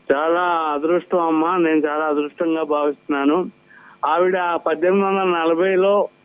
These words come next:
మండపేటలో జన్మించారు, పంతొమ్మిది వందల తొమ్మిదిలో మరణించారు. ఆవిడ్ని డొక్కా జోగన్న గారు అనే వేద పండితుడు, భూస్వామి మండపేటలో ఆవిడ చూసి, "ఈవిడ చాలా ప్రపంచంలో భూమి మీద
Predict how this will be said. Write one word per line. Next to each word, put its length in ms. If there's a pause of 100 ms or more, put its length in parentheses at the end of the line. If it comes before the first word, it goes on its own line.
(320)
మండపేటలో 760
జన్మించారు, 840 (560)
పంతొమ్మిది 480
వందల 220
తొమ్మిదిలో 500
మరణించారు. 960 (580)
ఆవిడ్ని 680
డొక్కా 540
జోగన్న 540
గారు 280
అనే 260
వేద 280
పండితుడు, 760
భూస్వామి 680 (640)
మండపేటలో 880
ఆవిడ 340 (100)
చూసి, 840 (460)
"ఈవిడ 220 (100)
చాలా 560 (320)
ప్రపంచంలో 880
భూమి 320
మీద 220